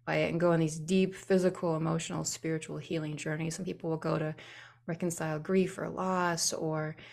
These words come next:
to reconcile having a terminal illness, or for healing of some kind. And so, or, or perhaps they just feel very called to it.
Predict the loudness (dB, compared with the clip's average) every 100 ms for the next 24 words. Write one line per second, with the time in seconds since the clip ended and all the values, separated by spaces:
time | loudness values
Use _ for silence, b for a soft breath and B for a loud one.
0 | B _ -2 2 2 0 -4 0 2 2
1 | 2 0 -4 -4 -4 -4 -4 0 2 2
2 | 2 -2 -4 -4 -2 -2 -4 -6 -6 2
3 | 4 4 4 -4 -6 -6 -6 -6 -4 -4
4 | -8 -10 -10 -4 -4 -4 -8 B B B
5 | B 0 2 4 2 2 -2 -2 -4 -6
6 | -6 -6 -4 -6 -8 -10 -8 -8 -8 -8
7 | -8 -6 -8